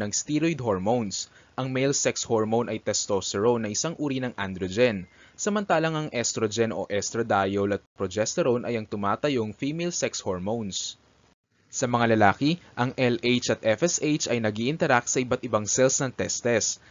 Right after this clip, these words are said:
Ang L H o luteinizing hormone ay nagdudulot sa Leydig cells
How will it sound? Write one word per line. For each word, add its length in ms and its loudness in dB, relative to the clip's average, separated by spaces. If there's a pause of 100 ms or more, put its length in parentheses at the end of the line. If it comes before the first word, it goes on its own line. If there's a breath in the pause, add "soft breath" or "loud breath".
(160 soft breath)
Ang 240 -4
L 160 2
H 320 0
o 80 2
luteinizing 720 0
hormone 480 2
ay 160 -4
nagdudulot 560 0
sa 160 -4
Leydig 320 -4
cells 400 2